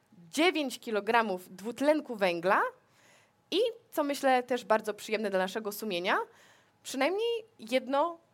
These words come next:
życie. No i załóżmy, że spodobał wam się ten styl życia i postanowiliście przejść na dietę roślinną. Po roku czasu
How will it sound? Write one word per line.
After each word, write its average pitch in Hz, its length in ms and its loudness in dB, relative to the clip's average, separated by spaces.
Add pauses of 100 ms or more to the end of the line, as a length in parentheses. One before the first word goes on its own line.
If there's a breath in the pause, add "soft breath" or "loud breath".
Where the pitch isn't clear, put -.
(200)
życie. 262 380 -4 (580)
No 349 100 -2 (100)
i 359 40 2
załóżmy, 302 280 -2
że 240 80 -4
spodobał 254 300 2
wam 247 100 -2
się 240 80 -12
ten 233 120 -4
styl 220 220 -2
życia 202 380 2 (1000)
i 359 80 -2
postanowiliście 277 720 0
przejść - 280 -2
na 196 60 -4
dietę 214 220 -2
roślinną. 190 540 -2 (1160 soft breath)
Po 240 240 4
roku 359 320 2
czasu 269 520 2